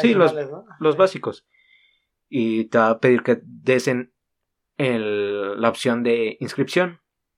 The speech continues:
Speaker 1: Esto es un poco difícil porque, pues, la verdad, con la pandemia y todo eso, pues, hay pocas citas, así que tienen que estar como muy al pendiente de sacar una cita.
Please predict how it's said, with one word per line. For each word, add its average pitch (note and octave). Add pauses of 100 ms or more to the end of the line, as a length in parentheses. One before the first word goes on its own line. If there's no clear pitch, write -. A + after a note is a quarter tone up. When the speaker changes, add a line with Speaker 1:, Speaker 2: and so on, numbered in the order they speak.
(1500)
Speaker 1:
Esto E3+
es F#3
un F3
poco F3+
difícil B2
porque, A2
pues, -
la C3
verdad, A#2
con C#3
la G#2+
pandemia A2
y A#2+
todo A#2
eso, A#2 (800)
pues, C#3
hay C#3+
pocas D3
citas, - (140)
así -
que C3+
tienen C3
que B2+
estar C3+
como B2
muy A#2
al A#2
pendiente A2
de G2 (440)
sacar -
una B2
cita. C#3